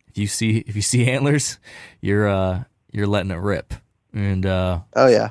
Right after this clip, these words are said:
Speaker 1: that was the game plan.
Speaker 2: That moment is, is unbeatable to me. And, um, you know, it, I have found, like, wh-, like what my dad said earlier, even if I have a motor hooked up,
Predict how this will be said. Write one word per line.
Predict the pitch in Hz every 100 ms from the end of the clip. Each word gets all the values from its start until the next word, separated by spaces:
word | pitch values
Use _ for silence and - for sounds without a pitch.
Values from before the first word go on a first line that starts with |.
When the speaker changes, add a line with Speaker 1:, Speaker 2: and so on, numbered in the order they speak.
| - _ -
Speaker 1:
that | 95
was | 98
the | 104
game | 107
plan. | 101 87 101 - _ _ _ _ - _ - -
Speaker 2:
That | 135 139
moment | 139 143 139 -
is, | 135 127 113 - -
is | 135 113 - -
unbeatable | 156 165 156 147 123 110 101 _ _
to | - 131
me. | 123 107 101 - _ -
And, | 123 120 113 107 - _ _ _ - _ _
um, | 123 123 120 113 101 104 107 _ _ _ _ _ _
you | 135 123
know, | 120 113
it, | 107 - _ _ _ _ _ _
I | 135 143
have | 127
found, | 135 127 123
like, | 117
wh-, | 117 -
like | 123 117
what | 127
my | 117
dad | 110 113 117
said | - 110
earlier, | - 123 123 113 110 107 _ _ _ _ _
even | 147 147
if | 143
I | 135
have | 139 123
a |
motor | 113 117 127 139 147 - _ _ _ - - _
hooked | 160 -
up, | 147 165